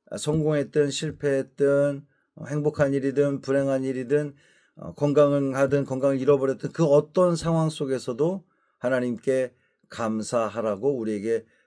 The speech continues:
권면하고 있습니다. 핍박받고 있던 데살로니가 교회 교인들에게 이 말씀은 굉장히 도전이 되는 말씀이었을 거예요. 지금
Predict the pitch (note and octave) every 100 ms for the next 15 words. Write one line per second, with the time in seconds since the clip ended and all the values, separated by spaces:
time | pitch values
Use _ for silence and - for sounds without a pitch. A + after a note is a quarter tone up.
0 | _ - A#2 A2+ B2 C3+ D3+ C#3 A2+ F#2+
1 | E2+ - - - _ - E3 F3 - E3
2 | D#3+ E3 D#3 D3+ D#3 D3+ C#3+ C#3 C#3 D3
3 | C#3+ C#3 C#3 C3+ C#3+ C#3 - C#3 C#3 C3+
4 | B2+ B2 D#3 E3 G#2 _ _ _ _ _
5 | - C3+ E3+ D3+ B2 A#2 D3 F#3 D#3 E2
6 | _ _ _ _ _ G#2 A#2 D#3 - A2+
7 | B2+ D#3+ G3 D#3+ D3 D3 A2+ A2 - C3+
8 | A#2 A#2 A2+ D3 C#3+ A2+ F#2 F2 F2+ C#3+
9 | C#3+ D3